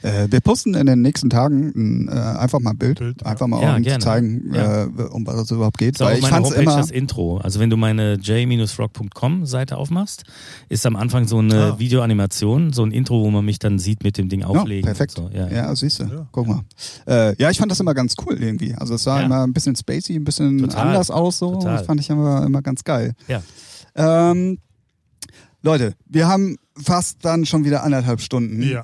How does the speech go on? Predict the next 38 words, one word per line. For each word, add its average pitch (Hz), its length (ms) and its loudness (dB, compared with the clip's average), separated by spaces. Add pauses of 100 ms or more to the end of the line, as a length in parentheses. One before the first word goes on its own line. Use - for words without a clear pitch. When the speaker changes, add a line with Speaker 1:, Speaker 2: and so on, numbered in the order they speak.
Speaker 1:
Es 131 240 -2
ist 160 240 0
auch 139 240 -2
immer, 151 240 2
die 117 140 0
Zeit - 320 -2
vergeht 151 500 0
ja 175 120 -2
auch 117 120 -2
Speaker 3:
<laughs> - 60 -8
Speaker 1:
so 165 260 -4
schnell, 143 540 -2
ne? 127 200 -4
Das 123 220 -6
ist - 140 -6
ja - 80 -10
unglaublich. - 480 -8 (540)
Deswegen, 156 720 2
ähm, 151 640 2
bevor 233 420 2
ich 202 300 0
zu - 180 -4
meiner 160 260 2
Lieblingsfrage 117 800 -2
und 117 120 -2
der 107 100 -6
letzten 123 320 -4
Frage 113 380 0
an 117 60 0
Speaker 2:
<laughs> - 40 -2
Ja. - 40 -2
Speaker 1:
unseren 127 240 0
Gast 123 240 -4
komme, 147 220 0 (420)
ähm, 139 640 2 (140)
nochmal 175 800 0
und 143 260 0
wie 135 140 -6